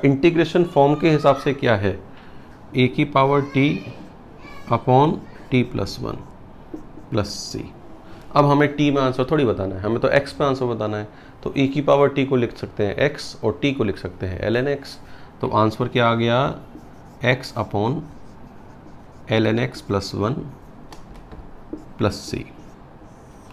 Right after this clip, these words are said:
x upon ln x plus one plus c, ये इस इंटीग्रेशन का आंसर आ गया। हम इसमें ऐसा भी कर सकते थे कि यहीं पे प्लस वन माइनस वन करके और फिर बाई पार्ट लगा देते। भाई, सपोज करो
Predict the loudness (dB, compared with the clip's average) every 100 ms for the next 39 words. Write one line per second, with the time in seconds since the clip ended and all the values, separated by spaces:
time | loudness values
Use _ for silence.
0 | -16 -2 0 0 -4 -2 0 0 -2 0
1 | 0 0 -4 -6 -6 -6 -4 -2 -2 -4
2 | -8 -6 -6 -8 -4 -2 0 -2 -4 -6
3 | -8 -6 -6 -6 -8 -6 -2 -2 -4 -16
4 | -20 -4 -2 -2 -4 -6 -8 -10 -14 -20
5 | -6 2 2 4 2 2 2 2 0 -2
6 | -6 -6 -6 -8 -6 0 2 4 4 4
7 | 4 2 2 -2 0 0 2 0 -2 -4
8 | -4 -2 -2 -2 -4 -6 -16 -20 -2 -2
9 | 0 0 4 2 2 0 0 -4 -8 -10
10 | -12 -14 -14 -8 -4 0 0 0 0 2
11 | 0